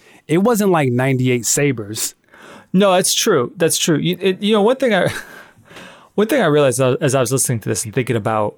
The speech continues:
Speaker 2: you know, what they're trying to do by bringing, you know, Beat Butcher in to try to, like, get them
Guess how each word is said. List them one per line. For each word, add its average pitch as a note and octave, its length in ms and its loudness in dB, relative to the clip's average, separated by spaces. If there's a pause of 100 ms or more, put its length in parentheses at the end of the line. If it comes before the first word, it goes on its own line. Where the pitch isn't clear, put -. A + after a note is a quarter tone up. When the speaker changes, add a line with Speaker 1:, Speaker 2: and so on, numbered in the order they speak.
(160)
Speaker 2:
you C3 100 -2
know, A#2 80 0
what A#2+ 140 0
they're B2+ 100 -2
trying A#2+ 200 -2
to A2+ 40 -4
do A2+ 220 -2
by G#2+ 140 -2
bringing, G#2 340 -6
you B2+ 100 -8
know, G#2+ 300 -10
Beat F#3 160 -4
Butcher D#3 280 0
in C#3+ 140 0
to B2+ 80 -2
try B2+ 180 -2
to, A#2 80 2
like, A2+ 200 -2
get A#2 160 -4
them A2 340 -8